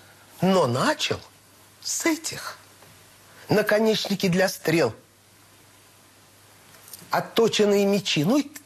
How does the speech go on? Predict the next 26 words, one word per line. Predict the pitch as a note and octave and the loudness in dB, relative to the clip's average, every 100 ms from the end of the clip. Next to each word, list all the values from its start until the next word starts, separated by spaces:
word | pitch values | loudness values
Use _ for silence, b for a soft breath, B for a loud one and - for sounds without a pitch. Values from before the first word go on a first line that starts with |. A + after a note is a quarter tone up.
| - | -8
и | C4 | -6
так | B3+ - A3+ D3 | -4 -4 -4 -4
далее. | B2 - - - - - - - - - B B B B B B B B B B B B B - - | -6 -6 -10 -18 -20 -20 -20 -20 -20 -20 B B B B B B B B B B B B B -8 0
И | |
война | G#3 A#3 A3 B3 A#3+ F3 B B B B | 2 2 2 2 0 -2 B B B B
уже | D#3 D3+ | -2 0
совершенно | D#3+ D3+ D#3+ - C#4 D4 C4+ G3+ A#2 A2 | 0 0 0 2 2 4 2 0 -2 -4
другие, | - F#3+ F3+ - G3 D#3+ | -2 0 0 0 0 0
принципиально | E3 F3 E3 - F3+ E3 | 0 -2 -2 0 2 2
другие | D#3 D#3+ C#3+ D3+ C#3 | 0 0 0 0 0
эпохи, | B2 D3 - | 0 -4 0
не | B2+ | -2
в | B2+ | 0
древности, | C3 D3 C3 A2+ - | 0 0 0 -2 -2
не | A#2+ | -2
в | A#2 | -2
средние | D3 C3 A#2 | -2 0 0
века, | A2+ - A2 B B B | 0 -2 -6 B B B
в | - | 0
новое | F3+ D#3+ D#3+ | 2 4 2
новейшее | D#3 D#3 C#3 - | 2 0 0 0
время, | B2+ C3 D3+ | 0 0 2
другая, | E3+ A#3+ G3 G3 B2+ - - B B B - | 2 2 2 2 0 -4 -12 B B B -2
иначе | G#3 A#3+ A#3 A3+ | 0 2 0 0
оцененная | G#3+ A3+ G#3 G3 F#3 F3+ E3+ B - | -2 0 2 2 2 0 -4 B -6
человечеством. | - F3+ F3 D3+ - A#2 - A2+ | 0 2 2 0 -4 -8 -6 -8